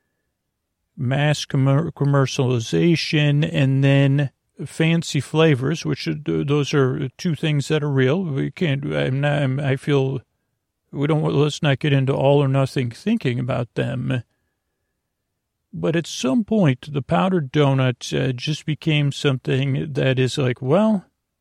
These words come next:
if it's a plain donut or powdered donut, I'll take the powdered donut. If you're all out of the other ones, then I guess I'll have that."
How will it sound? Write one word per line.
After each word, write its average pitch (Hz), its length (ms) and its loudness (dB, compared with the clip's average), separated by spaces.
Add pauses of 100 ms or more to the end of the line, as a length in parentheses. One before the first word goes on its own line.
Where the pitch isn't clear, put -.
(360)
if 131 260 -2
it's 143 200 -2
a 131 40 -2
plain 170 380 2
donut 143 340 4
or 123 80 0
powdered 147 460 0
donut, 120 300 0
I'll 123 120 -2
take 143 240 -4
the 131 100 -12
powdered 147 460 0
donut. 131 200 -2
If 147 160 -6
you're 160 120 0
all 175 220 4
out 165 180 4
of 151 60 0
the 139 140 2
other 151 240 4
ones, 127 480 -4
then 127 160 -2
I 123 80 0
guess 127 260 0
I'll 131 180 2
have 139 340 0
that." 131 280 -6